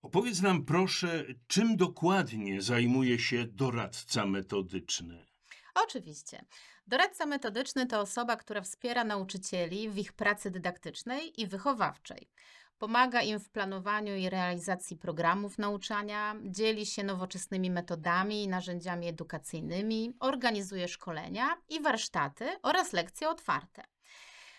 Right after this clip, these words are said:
Speaker 2: Moja rola jako doradcy polega na tym, aby nauczyciele mogli jak najlepiej wykonywać swoją pracę, a uczniowie czerpali z nauki jak najwięcej.
Speaker 1: E, brzmi to bardzo odpowiedzialnie i satysfakcjonująco.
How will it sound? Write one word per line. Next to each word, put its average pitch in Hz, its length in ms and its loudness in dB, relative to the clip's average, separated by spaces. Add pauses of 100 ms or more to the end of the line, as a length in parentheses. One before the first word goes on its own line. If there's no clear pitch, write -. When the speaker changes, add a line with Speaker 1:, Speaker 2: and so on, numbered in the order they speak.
(140)
Speaker 2:
Moja 240 280 4
rola 294 560 2
jako 226 260 0
doradcy 240 580 -2
polega 220 400 2
na 190 220 2
tym, 226 360 -2
aby 208 240 0
nauczyciele 233 920 2
mogli 202 460 -8
jak 277 340 2
najlepiej 233 580 0
wykonywać 208 560 -2
swoją 190 320 0
pracę, 165 400 -6 (400)
a - 100 6
uczniowie 208 720 -2
czerpali 185 600 -2
z - 80 -8
nauki 190 600 -4
jak 156 220 -8
najwięcej. 214 640 -6 (460)
Speaker 1:
E, 113 160 2
brzmi 117 420 4
to 120 140 4
bardzo 113 460 0
odpowiedzialnie 117 1200 2
i 101 120 -2
satysfakcjonująco. 110 1400 0